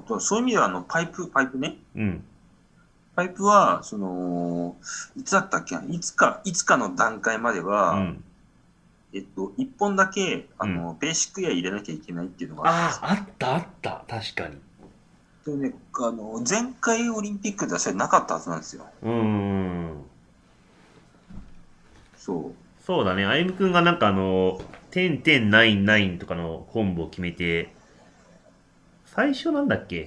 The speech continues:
Speaker 2: けど最初もスピンしてた気がするな。
Speaker 1: なんかね、その、結構その、何？えー、ショーンとエムが結構僅差で、
Speaker 2: うん。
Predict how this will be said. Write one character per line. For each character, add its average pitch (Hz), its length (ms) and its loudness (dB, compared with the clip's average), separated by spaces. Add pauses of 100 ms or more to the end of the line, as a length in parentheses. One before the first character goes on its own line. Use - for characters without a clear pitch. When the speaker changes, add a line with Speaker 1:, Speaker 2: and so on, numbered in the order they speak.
Speaker 2:
け 165 100 2
ど - 60 -6
最 208 100 4
初 240 120 0
も 214 60 4
ス - 120 -4
ピ 214 100 2
ン - 20 2
し - 80 -4
て 107 80 -2
た 87 80 -2
気 85 120 -8
が 78 80 -8
す 85 80 -14
る 82 80 -8
な。 85 240 -6 (1600)
Speaker 1:
な 123 100 -4
ん 131 40 -10
か 85 120 -4
ね、 82 240 -6
そ - 160 -6
の、 85 880 -4 (600)
結 - 200 -8
構 104 160 -2
そ 101 140 -4
の、 87 400 -4
何？ 98 300 -10 (600)
え - 20 -12
ー、 95 400 -6
シ - 220 0
ョ - 20 2
ー 233 320 2
ン 147 60 -8
と 143 200 0
エ 135 40 2
ム 135 240 0
が 127 120 -2
結 - 160 -10
構 - 100 -6
僅 294 340 -4
差 - 220 -4
で、 98 180 -2
Speaker 2:
う 80 180 -4
ん。 87 300 -2